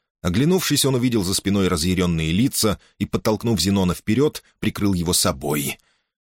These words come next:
На ступенях здания совета стояли гоплиты в сверкающих золотом доспехах. Кимон был в простом хитоне, и Перикл, глядя на него, спросил себя, думал ли его друг о том, как его примут афиняне.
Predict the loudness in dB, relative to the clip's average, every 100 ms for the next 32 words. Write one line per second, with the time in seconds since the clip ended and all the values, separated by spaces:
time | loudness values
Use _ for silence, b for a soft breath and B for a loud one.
0 | _ -4 -2 0 0 0 0 0 0 2
1 | 2 2 2 2 0 -2 0 2 2 2
2 | -2 -2 0 0 0 0 0 0 2 2
3 | 0 -2 0 0 0 -2 0 0 0 -2
4 | -6 -6 -8 -12 -18 _ _ -4 0 2
5 | 2 0 0 -2 -2 -2 -2 -2 -2 -4
6 | -4 -8 -10 _ _ -6 -2 0 -2 0
7 | 0 2 2 2 0 2 0 0 b -6
8 | -2 0 0 0 -2 -2 -2 0 2 2
9 | 0 0 -2 -2 -2 -2 0 -2 0 -2
10 | -2 -2 -2 -2 0 0 -2 -4 -6 -4
11 | -6 -6 -6 -6 -6